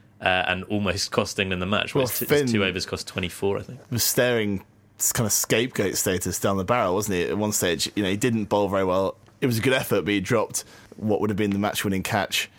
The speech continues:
Speaker 2: uh, and also <laughs> as well made a couple of fielding errors, like when the ball just, like, ran past him and he didn't see it at all.
Speaker 1: <laughs> Yeah.
Speaker 2: Uh, you know, people would have, I think, hated on him a bit.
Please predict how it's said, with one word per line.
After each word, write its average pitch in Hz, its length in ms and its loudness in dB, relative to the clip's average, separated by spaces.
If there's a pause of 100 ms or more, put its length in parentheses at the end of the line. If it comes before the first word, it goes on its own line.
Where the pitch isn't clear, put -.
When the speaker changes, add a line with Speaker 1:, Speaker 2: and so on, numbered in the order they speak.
(340)
Speaker 2:
uh, 107 340 2
and 107 80 0
also 113 280 2
<laughs> - 20 0
as 127 320 2
well 170 160 4
made 151 180 0
a 165 60 0
couple 143 200 0
of 135 60 -2
fielding 135 300 2
errors, 104 400 0 (300)
like 127 100 4
when 123 80 0
the 120 80 2
ball 113 180 0
just, 104 200 -2
like, 104 160 2
ran 101 460 0 (100)
past 113 280 2
him 98 60 -2
and 92 60 2
he 95 80 2
didn't 90 180 -2
see - 160 0
it 95 220 2
at - 40 2
all. 104 240 0
Speaker 1:
<laughs> - 40 -12 (260)
Yeah. 107 380 2
Speaker 2:
Uh, 104 100 0
you 117 80 0
know, 104 120 2
people 117 320 0
would 107 120 4
have, 98 200 0
I - 80 0
think, 98 280 -2
hated 107 400 0
on 98 80 2
him 95 100 0
a 92 40 0
bit. 95 280 0